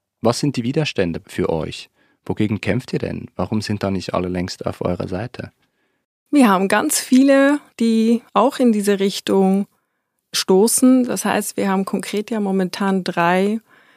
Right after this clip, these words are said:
Speaker 2: Vorstöße im Parlament, die besprochen werden. Das ist einmal Marianne Binder, die eine Motion eingereicht hat, die eben diese Symbole des Dritten Reiches klar und explizit verbieten lassen möchte.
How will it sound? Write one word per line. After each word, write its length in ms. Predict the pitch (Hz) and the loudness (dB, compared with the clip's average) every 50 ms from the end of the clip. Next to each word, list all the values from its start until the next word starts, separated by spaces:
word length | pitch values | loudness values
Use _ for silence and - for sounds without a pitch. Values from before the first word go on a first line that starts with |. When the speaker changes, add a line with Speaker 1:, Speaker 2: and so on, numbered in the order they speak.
| _ _ | _ _
Speaker 2:
Vorstöße 760 | - - - 185 185 214 247 - - - 247 247 254 - - | -14 -6 -2 -2 0 0 0 -2 -2 0 0 0 0 0 -2
im 180 | - 247 233 226 | 0 0 0 -2
Parlament, 800 | - - 233 226 226 226 226 220 220 226 240 247 - - - - _ _ _ _ _ _ - | -2 -2 0 0 2 2 2 2 2 0 0 -2 -2 -6 -12 -12 _ _ _ _ _ _ -4
die 160 | 190 185 185 | -2 -2 -2
besprochen 500 | 175 - - - - 156 170 - - 254 | -2 -4 -6 -4 -2 -2 -2 0 0 0
werden. 120 | 240 233 220 | 0 0 0
Das 100 | 202 190 | -2 -2
ist 80 | - | -2
einmal 220 | - 190 196 196 185 | -2 0 0 0 0
Marianne 440 | - 180 180 190 190 180 185 190 180 | 0 0 0 0 0 0 0 0 0
Binder, 360 | - 185 208 233 262 254 233 | 0 2 2 2 2 2 0
die 160 | - 185 185 | -2 -2 -2
eine 160 | 180 190 190 | 2 2 2
Motion 400 | 190 190 185 - - 214 226 247 | 2 2 0 0 2 2 2 2
eingereicht 580 | - - 185 185 180 175 170 170 165 165 - - | 2 0 0 0 0 0 0 0 0 -2 -4 -4
hat, 240 | 196 202 - - - | -6 -6 -6 -6 -4
die 300 | 185 180 180 185 - - | -2 -2 0 0 0 0
eben 320 | 185 185 202 190 185 190 - - - - - _ _ - | -2 0 2 0 0 0 -4 -8 -20 -20 -20 _ _ -10
diese 560 | - 185 175 - 185 175 175 175 175 180 185 185 _ _ _ _ _ | -8 -6 -2 0 2 4 4 4 2 2 0 -4 _ _ _ _ _
Symbole 440 | - 190 196 196 185 196 214 226 233 | 0 2 2 4 6 6 6 6 4
des 180 | 196 202 190 - | 4 2 -2 -2
Dritten 300 | - 208 202 190 - 180 | -2 -4 -4 -2 -4 -4
Reiches 400 | - - 190 214 - 247 - - - | -2 -2 -2 -2 -2 -4 -6 -6 -6
klar 400 | - - - 214 190 190 214 233 | -8 -8 -4 0 0 2 2 2
und 120 | 226 214 - | 2 0 0
explizit 540 | - - - - - 190 - - 214 214 | -4 -6 -6 -8 -8 -8 -8 -6 -6 -6
verbieten 440 | - - 185 180 - 220 240 - - | -4 -4 -4 -4 -2 -4 -4 0 2
lassen 340 | 208 175 165 170 - 190 175 | 2 2 2 2 0 -2 0
möchte. 440 | 170 165 170 - - 180 202 226 | 0 0 -2 -2 -2 0 0 0